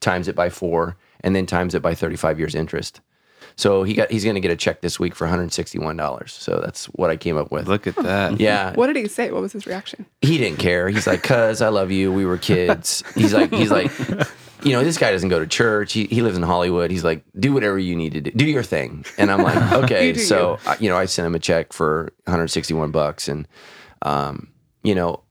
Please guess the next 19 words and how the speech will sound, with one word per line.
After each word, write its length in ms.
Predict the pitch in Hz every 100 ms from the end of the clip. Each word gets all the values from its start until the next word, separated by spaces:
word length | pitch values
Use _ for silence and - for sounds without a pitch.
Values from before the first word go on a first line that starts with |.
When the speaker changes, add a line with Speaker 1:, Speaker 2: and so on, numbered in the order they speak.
| _ -
Speaker 1:
I, 120 | 117
you 100 | 135
know, 60 | 110
and 160 | 135
I 40 | 156
don't 140 | 160
know 80 | 139
what 200 | 120 -
that, 180 | 98 95
if 120 | 107
that's 180 | 110 -
ever 140 | 107
gonna 180 | 104 92
stimulate 420 | - 101 95 92
a 40 | 85
conversation 580 | 98 90 87 92 - 90
in 60 |
the 60 | 82
future. 440 | 101 101 - 165